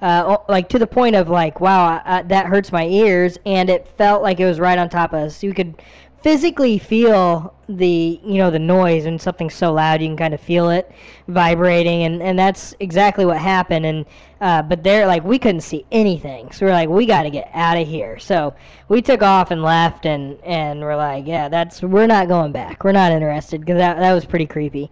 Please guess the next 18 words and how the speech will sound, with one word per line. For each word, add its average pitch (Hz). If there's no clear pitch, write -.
And, 202
um, 147
so, 190
w-, 202
you -
know, 180
the 180
next, 240
when 208
we 196
get 196
to 165
school 220
the 208
next 208
day, 180
we're 180
like 160